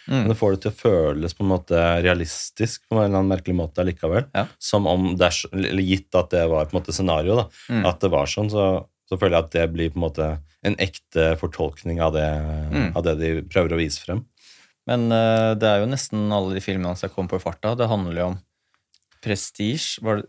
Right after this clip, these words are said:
Speaker 1: man tenker at det handler om magisk show og illus-, ill-, illus-,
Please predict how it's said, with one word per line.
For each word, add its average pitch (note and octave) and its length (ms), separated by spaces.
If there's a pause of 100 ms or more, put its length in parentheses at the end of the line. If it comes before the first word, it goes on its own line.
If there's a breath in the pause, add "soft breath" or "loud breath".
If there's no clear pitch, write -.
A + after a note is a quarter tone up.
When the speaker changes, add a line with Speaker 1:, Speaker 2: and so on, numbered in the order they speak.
Speaker 1:
man A2+ 140
tenker G2 320
at - 80
det G#2 80
handler F2 340
om F2 240 (240)
magisk F2 540 (300)
show F2 260 (280)
og F2+ 60
illus-, F2+ 300 (100)
ill-, F#2+ 220 (120)
illus-, G2 380